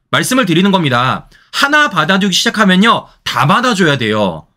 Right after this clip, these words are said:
실제 특검이든 지금 민주당발 청문회든 받아주는 순간 어떻게 되는 겁니까? 그 전국으로 빠지게 되는 겁니다. 왜냐?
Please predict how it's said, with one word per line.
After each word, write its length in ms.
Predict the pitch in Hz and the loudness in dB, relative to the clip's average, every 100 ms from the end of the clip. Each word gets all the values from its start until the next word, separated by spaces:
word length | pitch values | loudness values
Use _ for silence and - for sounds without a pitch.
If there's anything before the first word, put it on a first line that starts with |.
| _ | _
실제 480 | - 262 233 143 - - | -4 -2 -2 -4 -8 -12
특검이든 680 | 220 - 262 170 165 143 - - - | -10 -2 0 2 2 0 -4 -12 -4
지금 280 | 170 208 160 | 0 0 2
민주당발 580 | 175 196 214 196 202 | 2 2 0 0 -2
청문회든 600 | - 247 247 165 135 226 - _ | -4 -2 0 0 0 -2 -6 _
받아주는 640 | - 139 160 233 190 220 190 | -4 -2 0 -2 0 0 0
순간 380 | 240 233 185 95 | 2 0 -2 -4
어떻게 220 | 131 202 | -4 -2
되는 140 | 175 147 | 0 2
겁니까? 520 | 139 127 196 226 - _ _ - | 0 2 0 -2 -8 _ _ -2
그 260 | 254 - | 0 0
전국으로 520 | - 151 185 226 220 - | -2 0 0 2 -2 0
빠지게 300 | 233 240 233 | -2 -2 -2
되는 160 | 131 135 | -2 -2
겁니다. 420 | 117 92 85 - - | -2 -4 -8 -8 -2
왜냐? 360 | 240 226 113 | 0 0 -2